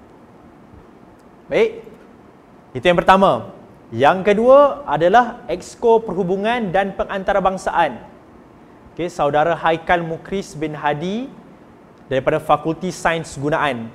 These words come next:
Jadi mungkin pelajar-pelajar Fakulti Sains Gunaan boleh ambil kontak saudara Haikal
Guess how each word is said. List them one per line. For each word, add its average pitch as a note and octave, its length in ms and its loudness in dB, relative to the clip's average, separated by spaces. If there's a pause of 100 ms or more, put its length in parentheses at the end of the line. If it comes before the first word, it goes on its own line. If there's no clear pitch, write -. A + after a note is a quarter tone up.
Jadi B2+ 160 -8
mungkin E3+ 240 -4
pelajar-pelajar D#3+ 480 0
Fakulti D#3 200 -8
Sains D#3 200 -8
Gunaan E3 640 -6
boleh D3+ 320 -4
ambil D3+ 400 -6
kontak D3+ 480 -8 (480)
saudara C3+ 320 -4
Haikal E3+ 640 -2